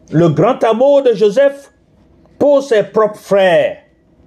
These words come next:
Un amour qui n'avait aucune place pour l'amertume. Genèse quarante-cinq, verset quinze. Je lis bien,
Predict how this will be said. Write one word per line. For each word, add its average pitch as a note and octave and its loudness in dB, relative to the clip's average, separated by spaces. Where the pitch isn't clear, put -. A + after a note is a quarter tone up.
Un E3+ 2
amour B3 4
qui A#3 -2
n'avait G#3+ 0
aucune G#3+ -2
place B3+ -4
pour G3+ 2
l'amertume. F3 0
Genèse D3 -2
quarante-cinq, D3+ -4
verset D#3+ -2
quinze. E3 0
Je C3 0
lis F3+ 0
bien, F3 0